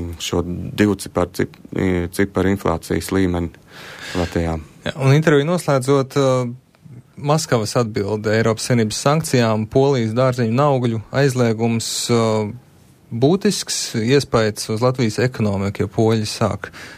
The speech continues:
Speaker 2: pie mums, ā, dempingot un savus augļus un dārziņus pārdot masveidā.
Speaker 1: Jā, nu, šobrīd, protams, ir vēl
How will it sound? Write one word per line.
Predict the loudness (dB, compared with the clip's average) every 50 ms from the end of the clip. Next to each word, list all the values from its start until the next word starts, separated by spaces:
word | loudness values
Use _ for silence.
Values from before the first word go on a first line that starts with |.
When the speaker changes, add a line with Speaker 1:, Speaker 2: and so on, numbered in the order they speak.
| -12 0
Speaker 2:
pie | 2 2 4
mums, | 4 4 4 4 2 0 0 -2 0
ā, | 0 0 0 0 0 -2 0
dempingot | 2 4 4 4 4 2 2 2 2 0 -2 -2 -2
un | -4 -4 -4
savus | -4 -4 -4 -4 -2 0 0
augļus | 0 0 0 -2 -2 -2
un | 0 0
dārziņus | 0 0 0 0 -2 -2 0 2
pārdot | 2 2 2 0 -2 -6 -6 -8
masveidā. | -6 -6 -6 -6 -8 -10 -12 -12 -14 -16 -16 -18 -12 -8
Speaker 1:
Jā, | -4 2 4 4 6 6 4 4
nu, | 4 2 2
šobrīd, | 2 2 2 2 4 4 2 0 2
protams, | 0 2 2 2 0 -2 -2 -2
ir | 0 2
vēl | 2 2 0